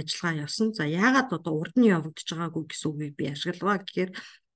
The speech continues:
а, үндэсний хэмжээнд, а, нас насан дээр нь хүүхдүүдийн одоо танин мэдхүйн нийгэмшил бие бэлтрийн чадварыг дахин давтан одоо гурван удаагийн давтамжтайгаар хийх юм том зорилготой явж байгаа.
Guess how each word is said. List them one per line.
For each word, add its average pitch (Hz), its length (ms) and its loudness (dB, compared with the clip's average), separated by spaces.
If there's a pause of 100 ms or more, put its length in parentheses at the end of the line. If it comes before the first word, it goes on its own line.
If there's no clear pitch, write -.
(720)
а, 185 80 8
үндэсний 254 480 12
хэмжээнд, 226 640 8
а, 170 320 2 (240)
нас 254 320 2
насан 349 320 4
дээр 359 160 6
нь 349 160 2
хүүхдүүдийн 254 800 2
одоо 180 160 -2
танин 190 400 4
мэдхүйн 185 240 0
нийгэмшил 170 480 0
бие 165 160 -4
бэлтрийн 165 480 -6
чадварыг 180 480 -2 (480)
дахин 262 320 4
давтан - 640 2
одоо 160 320 -6
гурван 208 400 4
удаагийн 156 560 -4
давтамжтайгаар 160 720 -4
хийх - 320 4
юм 160 160 0
том 160 240 -2
зорилготой 156 640 -8
явж - 80 -20
байгаа. 220 240 -6